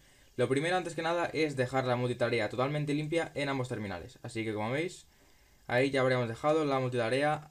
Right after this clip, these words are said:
eh, limpia en ambos casos. Así que ahora sí vamos a proceder a empezar a abrir estas aplicaciones.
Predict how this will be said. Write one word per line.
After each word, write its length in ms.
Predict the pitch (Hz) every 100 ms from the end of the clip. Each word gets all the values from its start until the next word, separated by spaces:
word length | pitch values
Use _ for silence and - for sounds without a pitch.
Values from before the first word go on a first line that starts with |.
| -
eh, 340 | 123 120 117
limpia 380 | 127 135 143 143
en 180 | 135 127
ambos 200 | 120 110
casos. 500 | 92 - 85 - - - - - -
Así 240 | - 156 165
que 60 |
ahora 220 | 160 156 151
sí 200 | 151 147
vamos 180 | 143 143
a 60 |
proceder 440 | 131 127 131 139 -
a 100 | 123
empezar 300 | 120 120 120
a 40 |
abrir 160 | 117 117
estas 180 | 117 104
aplicaciones. 640 | 85 82 90 - -